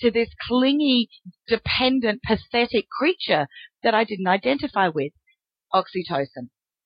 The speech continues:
So we really need to be aware of who we are bonding with. Now, to, I also did have a lot of actual emotional needs going on at the time that I now look back on and recognize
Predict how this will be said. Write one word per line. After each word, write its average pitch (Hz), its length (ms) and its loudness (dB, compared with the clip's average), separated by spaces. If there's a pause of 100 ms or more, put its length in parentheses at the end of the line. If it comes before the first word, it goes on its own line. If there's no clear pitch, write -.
(280)
So 247 120 2
we 262 100 0
really 349 280 0
need 277 180 0
to 254 80 -4
be 214 140 0
aware 185 460 2
of 160 140 0
who 202 160 0
we 180 120 0
are 156 140 2
bonding 151 380 -2
with. 139 180 -2 (320)
Now, 196 260 0 (120)
to, 233 100 -4 (300)
I 220 160 0
also 202 340 -2
did 156 180 -8
have 147 100 -8
a 151 60 -2
lot 147 180 -2
of 147 80 -4
actual 156 320 -4
emotional 170 600 0
needs 165 380 -4
going 156 240 -2
on 147 140 -2
at - 100 -8
the 147 60 -4 (100)
time 151 160 0
that 151 120 -2
I 151 100 2
now 156 240 0
look 156 180 0
back 156 240 -2
on 151 80 -4
and 143 140 -8
recognize 156 600 -4